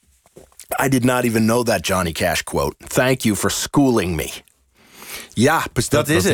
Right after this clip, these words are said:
Speaker 2: is het.
Speaker 1: Dat is het. Hij, hij heeft er ook mee geworsteld. Duidelijk. Get rhythm.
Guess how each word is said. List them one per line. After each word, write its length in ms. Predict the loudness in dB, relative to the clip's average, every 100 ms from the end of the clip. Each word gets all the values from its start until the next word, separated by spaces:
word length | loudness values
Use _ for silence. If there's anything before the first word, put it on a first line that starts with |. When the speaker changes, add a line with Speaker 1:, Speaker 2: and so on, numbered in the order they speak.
| 0
Speaker 2:
is 40 |
het. 220 | -2 -2 -6
Speaker 1:
Dat 160 | -2
is 160 | -2 -2
het. 120 | -4
Hij, 480 | -2 0 0 -2 -6
hij 200 | -4 -2
heeft 300 | 2 2 2
er 100 | 0
ook 200 | 0 0
mee 180 | 0 0
geworsteld. 540 | 0 0 0 -2 -6 -10
Duidelijk. 760 | -10 -2 0 0 -2 -4 -4 -12 _ _ _ _ _ _ _ _ _ -20 -14 0
Get 160 | 2 4
rhythm. 300 | 2 2